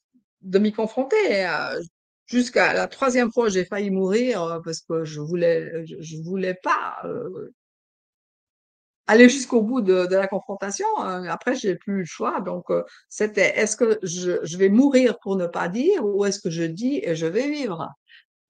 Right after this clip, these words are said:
Euh, donc, euh, à un certain moment, je me suis dit, « Non, ben, je vais pas mourir, euh, pour ne pas dire parce que ça n'aurait eu aucun sens. » Donc, euh, je suis allée jusque-là et puis après, j'ai pu commencer à guérir quand, euh, je suis allée au bout. C'est pour ça que je dis, euh, on sait pas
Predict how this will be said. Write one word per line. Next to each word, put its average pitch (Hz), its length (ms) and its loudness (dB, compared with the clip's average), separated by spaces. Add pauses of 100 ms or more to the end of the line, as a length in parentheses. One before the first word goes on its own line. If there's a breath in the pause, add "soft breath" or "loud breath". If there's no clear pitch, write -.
Euh, 170 220 -2
donc, 185 360 -2
euh, 170 180 4
à - 40 -2
un - 20 -4
certain 170 260 -6
moment, 185 300 -4
je 175 100 -10
me 147 60 -8
suis 156 180 -12
dit, « 185 220 -6
Non, 208 240 -4
ben, - 220 -8
je 170 100 -6
vais - 40 -8
pas - 120 -10
mourir, 214 880 2
euh, 165 180 -4 (360)
pour 190 180 2
ne 180 100 2
pas 220 240 2
dire 285 300 4
parce 165 160 -6
que 170 80 -6
ça 175 220 -2
n'aurait 175 440 0
eu 226 300 0
aucun 240 320 0
sens. » 226 420 -2
Donc, 175 300 -4
euh, 170 180 6 (480)
je - 80 -12
suis 240 80 10
allée 247 160 10
jusque-là 220 480 4 (120)
et 190 40 0
puis 196 140 0
après, 330 240 0
j'ai 202 140 0
pu 196 160 -6
commencer 170 400 -2
à 170 100 0
guérir 175 340 0 (100)
quand, 185 260 -4
euh, 170 160 4
je - 40 -8
suis - 120 -2
allée 226 160 2
au 247 80 8
bout. 226 180 4 (240 loud breath)
C'est 254 160 8
pour 294 120 0
ça 415 100 6 (120)
que 247 120 10
je 220 80 2
dis, 277 320 2
euh, 294 300 6
on 226 100 0
sait 381 200 0
pas 427 140 2